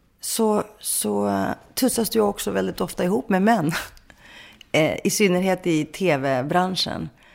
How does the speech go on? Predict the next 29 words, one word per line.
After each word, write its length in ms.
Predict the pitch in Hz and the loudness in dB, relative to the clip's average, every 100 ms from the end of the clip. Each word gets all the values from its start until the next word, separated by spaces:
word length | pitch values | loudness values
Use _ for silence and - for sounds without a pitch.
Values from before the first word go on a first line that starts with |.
| - _ _ _ _ | -20 _ _ _ _
Och, 440 | 165 170 - - - | -2 -2 -4 -10 -10
eh, 100 | - | -6
det 140 | 185 | -4
är 40 | 202 | -4
också 220 | - 220 | -4 -6
så 220 | - 220 | -6 -4
intressant, 580 | 190 - 165 - 135 - | -4 -6 -8 -6 -6 -8
för 100 | - | -8
då 80 | 175 | -8
förväntas 540 | 196 196 196 196 196 | -4 -2 -2 -4 -6
du 80 | - | -6
också 420 | 185 - 220 214 - - | -6 -4 -2 -2 -6 -6
bete 520 | 170 175 - 175 143 | -4 -4 -2 -2 -2
dig 100 | - | -4
på 100 | - | -4
ett 60 | |
särskilt 460 | - 147 139 - - | -4 -2 -4 -6 -6
sätt. 400 | - 135 - - _ - - - | -6 -6 -12 -20 _ -20 -20 -20
Och 180 | _ 202 | _ 2
jag 100 | 208 | 4
har 60 | |
aldrig 300 | 233 220 196 | 4 4 2
riktigt 340 | 202 - - 175 | -2 -4 -12 -4
gillat 500 | 196 208 208 240 233 | 0 0 0 -2 -2
de 140 | 175 | -2
här 420 | 160 139 143 151 - | 0 -2 -2 -6 -14
reglerna 840 | - 170 151 139 147 139 127 123 127 - _ _ | -8 -2 0 0 -4 -4 -4 -4 -8 -14 _ _
och 100 | 151 | -4
förväntningarna 920 | 151 139 139 123 - 127 117 120 120 | -2 -2 -2 -4 -6 -6 -4 -6 -6